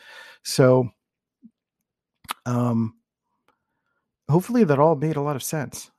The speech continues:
And I shall also mention that sevens really love tri-type, because tri-type gives you options. <laughs> It's not just picking one type and now you have to go down the deep rabbit hole of figuring out your one type and what that means and how that connects to your life and doing the deep emotional work and all that stuff.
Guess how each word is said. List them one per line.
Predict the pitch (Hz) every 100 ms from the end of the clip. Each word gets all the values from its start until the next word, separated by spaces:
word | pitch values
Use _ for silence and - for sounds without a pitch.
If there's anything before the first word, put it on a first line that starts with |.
| -
And |
I | 165
shall | 208 190 170
also | 175 180 139
mention | 135 143 - 110
that | 104
sevens | - 139 120 107 107 - _ _ _ _ _ _ _ _
really | 127 156 196 151
love | 143 131
tri-type, | - 120 113 57 52 - _ _
because | - 135 -
tri-type | - 180 175 117 113 110 _ _ _ _ _ _
gives | 156 139
you | 131 131
options. | 123 - - 123 - -
<laughs> | 104 - 480 - 170 - - - -
It's | 160 135
not | 165 160
just | 156 -
picking | 160 151
one | 143 135
type | 139 139 131
and | 131
now | 127
you | 131
have | 123
to | -
go | 131
down | 127 120
the | 120
deep | 127 123
rabbit | 120 120 113
hole | 117
of | 117
figuring | - 123 120 117
out | 113 -
your | 120
one | 113
type | 113 117 113
and | 117 113
what | 113
that | -
means | 127 117 117 113
and |
how | 113 117
that | 113
connects | 123 120 -
to | 120
your |
life | 117 117 110 117
and | 113
doing | 117 113
the | 113
deep | 113
emotional | 110 117 113 117 120
work | 117 113 -
and | 117
all | 113
that | 113 110
stuff. | 117 117